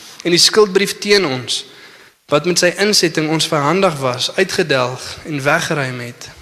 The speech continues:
deur dit aan die kruis vas te naal. Nadat hy die owerhede en magte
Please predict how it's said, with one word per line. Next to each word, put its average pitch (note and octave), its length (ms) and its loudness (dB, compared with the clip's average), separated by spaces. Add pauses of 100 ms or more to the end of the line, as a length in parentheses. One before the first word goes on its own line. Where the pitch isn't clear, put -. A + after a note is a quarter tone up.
deur D3 160 -4
dit D3 180 -6
aan D3+ 60 -2
die D3 100 -2
kruis F3 340 0
vas B2+ 220 -6
te - 100 -16
naal. B2 280 -10 (760)
Nadat D#3+ 300 2
hy D#3+ 120 2
die D#3 140 0
owerhede E3+ 420 2
en C#3+ 200 -2
magte C#3+ 420 -2